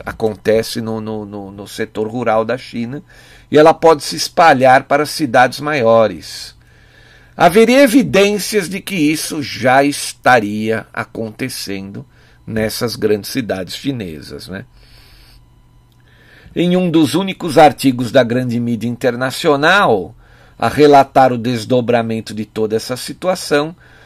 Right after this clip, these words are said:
os moradores locais destacaram a gravidade da situação e a probabilidade de um contágio global.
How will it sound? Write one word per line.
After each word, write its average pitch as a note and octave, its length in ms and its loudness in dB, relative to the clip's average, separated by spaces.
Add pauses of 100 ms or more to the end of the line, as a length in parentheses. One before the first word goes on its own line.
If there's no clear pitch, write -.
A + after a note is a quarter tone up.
(140)
os B2+ 200 -10
moradores C#3+ 720 4
locais C#3+ 520 4
destacaram C3+ 760 2
a B2+ 80 -4
gravidade A2 720 0
da G2+ 140 -8
situação D#3 800 -4 (400)
e D3 100 6
a E3 80 6
probabilidade D3+ 1040 4
de A2+ 100 -6
um C#3 140 -6
contágio B2 800 -2
global. G#2 720 2